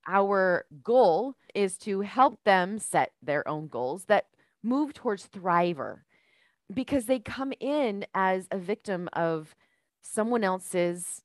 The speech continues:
choices, and it's affected their life, and it's affected their brain and the way that they think. And so we wanna start with validating that thinking. When we talk about today,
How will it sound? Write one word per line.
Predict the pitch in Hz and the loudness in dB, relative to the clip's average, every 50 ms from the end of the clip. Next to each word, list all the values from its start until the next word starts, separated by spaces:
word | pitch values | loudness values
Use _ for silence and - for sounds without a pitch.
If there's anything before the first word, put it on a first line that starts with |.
| _ _ | _ _
choices, | - - 190 202 220 285 294 - - - - - - - - _ | -18 -8 -2 -2 0 0 -2 -4 -8 -8 -10 -10 -14 -16 -8 _
and | - 185 180 180 | -2 -2 0 -2
it's | 175 160 - | -4 -2 -2
affected | 170 165 - - - 196 196 - - 208 202 165 | -4 -6 -6 -6 -6 -4 -4 -4 -4 -6 -4 -2
their | 180 170 170 | -2 -2 0
life, | 156 156 160 165 214 269 - - | 0 0 0 0 0 -2 -4 -8
and | 170 160 | -10 -10
it's | 160 - - | -10 -10 -10
affected | 165 170 - - 185 185 - - 190 175 147 | -10 -10 -4 -4 -4 -4 -4 -6 -10 -6 -4
their | 170 165 160 | -4 -4 -4
brain | 139 - 160 165 175 185 226 | -4 -4 -4 -4 -4 -4 -4
and | 254 220 165 151 139 - - | -4 -4 -6 -6 -8 -8 -8
the | 147 147 | -6 -4
way | 147 156 156 | -2 -2 -2
that | 151 135 - - | -2 -4 -6 -4
they | 127 143 | -6 -6
think. | - - - 208 262 302 - - _ _ - - - _ _ _ _ _ _ _ - - | -4 -4 -4 -4 -4 -4 -6 -12 _ _ -20 -20 -20 _ _ _ _ _ _ _ -10 -6
And | - 233 220 | -4 -4 -4
so | - - 269 | -2 -4 -4
we | 226 254 247 | -2 -2 0
wanna | 208 226 233 233 233 220 214 | 2 2 4 4 4 2 2
start | - - - - 233 226 - | -2 -6 0 2 2 2 2
with | - 196 156 143 - | 0 -4 -6 -2 0
validating | 165 170 175 185 190 202 202 202 202 196 196 196 208 202 202 214 214 208 202 175 | 4 6 6 6 6 4 2 2 2 2 2 0 -4 -6 -6 -6 -8 -10 -8 0
that | 156 185 180 - - - | 4 4 4 4 2 -2
thinking. | - 196 185 185 - 226 220 220 233 247 - _ _ _ _ _ | -6 -8 -8 -8 -8 -8 -8 -6 -8 -10 -12 _ _ _ _ _
When | - 240 214 220 | -6 -6 -2 -2
we | 285 311 349 | -2 -2 -2
talk | - - - 359 392 403 - | -4 -4 2 4 4 4 4
about | 349 233 247 226 208 - - | 4 6 6 6 6 6 2
today, | - 185 190 190 190 180 170 170 170 170 | -4 -2 0 0 2 2 0 -2 -4 -8